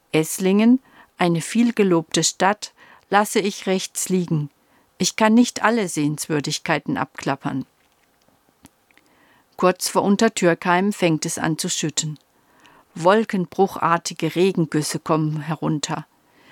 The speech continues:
Ich rette mich in eine Bahnunterführung und stehe doch tatsächlich einem Plakat gegenüber, auf dem ich lese: "Du bestimmst, wann Sommer ist."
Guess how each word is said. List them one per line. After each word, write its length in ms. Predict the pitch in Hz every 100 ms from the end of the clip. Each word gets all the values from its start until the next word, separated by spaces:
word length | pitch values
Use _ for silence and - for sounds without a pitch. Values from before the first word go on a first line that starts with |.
| - - _
Ich 300 | 165 - -
rette 260 | 156 175
mich 340 | 190 208 - -
in 160 | 202
eine 220 | 190 196 214
Bahnunterführung 1200 | 202 170 151 160 156 151 - 151 147 147 147 - _ _ _ _ _
und 200 | 175 180
stehe 400 | - 214 220 220
doch 240 | 214 196 - _
tatsächlich 1080 | 220 220 262 - 208 214 - 180 208 -
einem 300 | 170 180 180
Plakat 640 | - 202 196 196 131 - -
gegenüber, 760 | 151 139 156 147 139 147 165 -
auf 220 | - 170
dem 260 | - 160 151
ich 140 | 147
lese: 500 | 175 165 190 - 220 226 _ _ _ _ _ _ _
"Du 300 | 254 302 403 -
bestimmst, 800 | - 185 - 226 226 254 240 - - _ _
wann 240 | 277 311
Sommer 400 | 359 220 185 160
ist." 460 | 143 131 - -